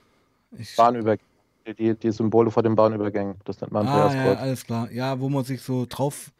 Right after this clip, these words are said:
Speaker 1: flechten kann.
Speaker 2: Ganz genau.
Speaker 1: Okay.
Speaker 2: Hände oben, die Füße unten auseinander, jo.
Speaker 1: Ja, schon klar, okay. Füße habe ich eine Vorstellung, okay.
Speaker 2: Da kriegen sie
Speaker 1: Ähm,
Speaker 2: dann,
Speaker 1: mhm.
Speaker 2: dann zu,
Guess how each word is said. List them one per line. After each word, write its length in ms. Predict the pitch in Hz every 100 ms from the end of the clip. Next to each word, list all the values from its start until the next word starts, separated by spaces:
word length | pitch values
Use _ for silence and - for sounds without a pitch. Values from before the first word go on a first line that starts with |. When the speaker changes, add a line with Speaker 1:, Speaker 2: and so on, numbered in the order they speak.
| _
Speaker 1:
flechten 500 | - - 117 - -
kann. 380 | 110 107 104 90 _ _ _ _ _ _ _ _ _ -
Speaker 2:
Ganz 260 | 107 110
genau. 320 | 104 98 95 98 _ _ -
Speaker 1:
Okay. 500 | 117 120 107 95 90 _ _ _ _ _ -
Speaker 2:
Hände 260 | 107 107 110
oben, 380 | 135 147 147
die 120 | - 110
Füße 300 | 120 110 113
unten 280 | 127 123
auseinander, 560 | 120 107 107 113 113 104
jo. 240 | 92 90 87 -
Speaker 1:
Ja, 200 | 131 139
schon 200 | 147 139
klar, 280 | 113 110
okay. 320 | 107 113 107 104
Füße 240 | 117 -
habe 120 | 120 117
ich 60 |
eine 80 | 120
Vorstellung, 560 | - 110 - 107 104 107
okay. 340 | - 117 143 - _ - _ _ _ -
Speaker 2:
Da 60 |
kriegen 380 | 120 123 123 120
sie 60 | 123
Speaker 1:
Ähm, 60 |
Speaker 2:
dann, 140 | 117 110 _ _ _ -
Speaker 1:
mhm. 360 | 120 117 180 - - -
Speaker 2:
dann 520 | 107 _ _ - 101 -
zu, 320 | 104 98